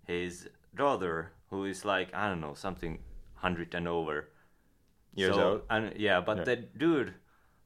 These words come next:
Speaker 1: who left from Earth
Speaker 2: Yeah.
Speaker 1: and went
Speaker 2: Right,
Speaker 1: to the
Speaker 2: right.
Speaker 1: black hole,
Speaker 2: Yeah.
Speaker 1: he's still about the same age.
Speaker 2: Right.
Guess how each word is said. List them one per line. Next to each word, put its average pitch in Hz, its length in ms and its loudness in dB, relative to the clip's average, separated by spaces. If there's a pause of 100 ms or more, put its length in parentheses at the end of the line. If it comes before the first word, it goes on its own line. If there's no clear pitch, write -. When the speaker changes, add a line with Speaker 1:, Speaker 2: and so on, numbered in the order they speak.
(140)
Speaker 1:
who 95 140 -2
left - 500 2 (520)
from 92 220 -4
Earth 92 500 -2
Speaker 2:
Yeah. 98 200 6
Speaker 1:
and 95 120 0 (180)
went 98 280 -4 (300)
Speaker 2:
Right, 92 180 4
Speaker 1:
to - 40 4
the 92 100 2
Speaker 2:
right. - 60 -4
Speaker 1:
black 90 200 2
hole, 85 340 -2 (100)
Speaker 2:
Yeah. 92 100 0
Speaker 1:
he's 85 100 2
still 117 300 -2 (180)
about 127 580 4
the - 120 -14
same 82 280 -2
age. 80 180 -4
Speaker 2:
Right. 117 380 4